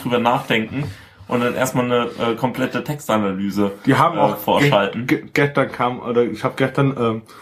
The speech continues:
Speaker 2: diesen, äh, äh, diesen, das gelesen, dass ich, hier, tot geatmet. Gerichtsmediziner weisen erstmals Todesfälle durch Sauerstoffkonsum nach.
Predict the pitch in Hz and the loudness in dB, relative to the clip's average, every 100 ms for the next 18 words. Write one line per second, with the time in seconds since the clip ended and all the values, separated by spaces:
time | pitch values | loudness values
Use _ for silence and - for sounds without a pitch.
0 | - - - 117 117 127 107 117 113 - | -20 -12 -4 0 0 0 0 -2 -4 -10
1 | _ _ _ _ _ - 107 107 104 - | _ _ _ _ _ -8 -2 -2 -2 -8
2 | _ - 113 117 120 - _ _ - 123 | _ -8 -6 -4 -4 -6 _ _ -6 -6
3 | 110 - - 127 120 131 143 151 151 147 | -6 -12 -4 0 4 4 4 2 -2 -6
4 | _ _ - _ - 120 143 127 107 - | _ _ -20 _ -2 -2 0 -2 -4 -18
5 | - - - 175 127 95 - - 185 202 | -20 -20 -2 2 2 0 -8 0 4 4
6 | 208 - - 107 - 101 98 - - 139 | 4 0 2 2 2 0 -10 -8 0 4
7 | 185 202 - 147 131 131 151 151 139 110 | 4 2 0 2 2 0 -2 0 0 0
8 | 113 117 107 123 151 - 143 135 - 143 | -2 -2 -2 -2 -2 -2 -4 -4 0 2
9 | 156 160 - 143 135 135 123 113 120 135 | 2 0 -4 0 0 0 -4 0 2 4
10 | 113 - 107 104 - 123 110 104 107 110 | 2 0 -2 -2 -4 -2 -2 -4 -8 -6
11 | 101 87 85 - | -6 -4 -4 -8